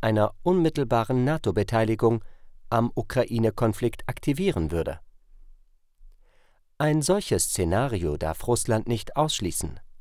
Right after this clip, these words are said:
auch wenn es offensichtliche Risiken birgt. Die Beherrschung des Luftraums ist eine Grundvoraussetzung für den Sieg in jedem Krieg. Und nun wird Russland eben auch in diesem Bereich mit höchst ernstzunehmendem Widerstand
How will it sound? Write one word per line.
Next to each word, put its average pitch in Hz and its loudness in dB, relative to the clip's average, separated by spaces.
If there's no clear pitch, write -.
auch 180 2
wenn 90 0
es - -6
offensichtliche 113 0
Risiken 120 -2
birgt. - -4
Die 151 4
Beherrschung 143 2
des 82 -2
Luftraums 127 0
ist - -2
eine 143 2
Grundvoraussetzung 123 0
für - -4
den 117 4
Sieg 117 -2
in 120 2
jedem 120 0
Krieg. - -6
Und 175 4
nun 202 2
wird 95 0
Russland 110 2
eben 98 -2
auch 78 0
in 85 -2
diesem 151 0
Bereich 110 0
mit 85 0
höchst 160 0
ernstzunehmendem 120 0
Widerstand 123 0